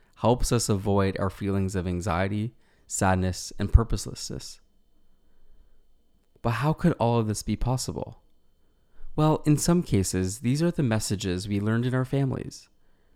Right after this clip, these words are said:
For example, if you were made to feel guilty or were punished for taking a break, you may have learned to overwork yourself. Or if you also grew up hearing,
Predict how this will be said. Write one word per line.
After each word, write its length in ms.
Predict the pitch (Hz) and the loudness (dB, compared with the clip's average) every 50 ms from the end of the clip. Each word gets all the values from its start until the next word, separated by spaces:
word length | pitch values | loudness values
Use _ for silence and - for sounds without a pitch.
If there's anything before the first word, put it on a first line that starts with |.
| _ _ | _ _
For 240 | - 143 151 160 | 2 4 6 6
example, 760 | 165 151 131 123 127 123 113 - 107 110 110 - 107 - _ _ _ _ _ _ _ _ _ - | 6 4 4 4 4 4 4 2 -2 -4 -6 -6 -8 -10 _ _ _ _ _ _ _ _ _ -2
if 180 | 113 107 - | -2 -2 0
you 100 | 156 170 | 2 2
were 100 | 190 196 | 4 4
made 360 | 175 131 107 101 107 110 107 - | 4 4 4 4 2 2 0 0
to 120 | - 117 | -4 -4
feel 220 | - - 104 92 87 | -2 0 0 0 0
guilty 540 | - 104 104 101 - - - 110 107 107 | 0 -2 -2 -2 -2 -4 -2 -2 0 0
or 180 | - - - 92 | -2 -2 -2 -2
were 140 | 90 92 90 | -2 -2 0
punished 460 | - - - 127 123 117 104 101 - | 0 2 2 4 2 2 0 -2 -4
for 120 | - - 95 | -6 -6 -4
taking 320 | - 104 101 - - 95 | -2 -2 -2 0 -2 -2
a 60 | 92 | -2
break, 420 | - 101 98 117 147 - - - - _ _ _ _ _ _ _ _ | 0 -2 -2 -2 -4 -6 -10 -20 -20 _ _ _ _ _ _ _ _
you 120 | - 117 123 | 4 6 6
may 80 | 143 | 8
have 180 | 147 165 156 135 | 8 6 6 4
learned 380 | 120 123 135 131 120 110 101 | 2 2 2 2 2 2 0
to 100 | - - | -2 -2
overwork 420 | - 104 101 104 98 101 104 101 - | -2 -2 0 -2 -2 -2 -4 -4 -4
yourself. 540 | 101 87 - - - - - - - - - - - - - - - - _ _ _ _ _ _ _ _ _ _ _ _ _ _ _ _ - | -4 -4 -4 -4 -6 -8 -8 -12 -14 -16 -18 -20 -20 -20 -20 -20 -20 -20 _ _ _ _ _ _ _ _ _ _ _ _ _ _ _ _ 0
Or 340 | 147 156 151 131 123 120 - | 2 4 4 4 4 2 0
if 180 | - 113 - - | -2 -4 0 2
you 140 | 123 120 107 | 2 4 4
also 400 | - - 117 120 - - 127 117 | 2 0 0 -2 0 -2 -2 -2
grew 160 | 110 - 107 | 0 0 0
up 120 | 95 - - | 0 0 -2
hearing, 520 | - 127 131 123 107 101 98 95 95 95 | -2 0 2 2 4 2 2 0 0 -2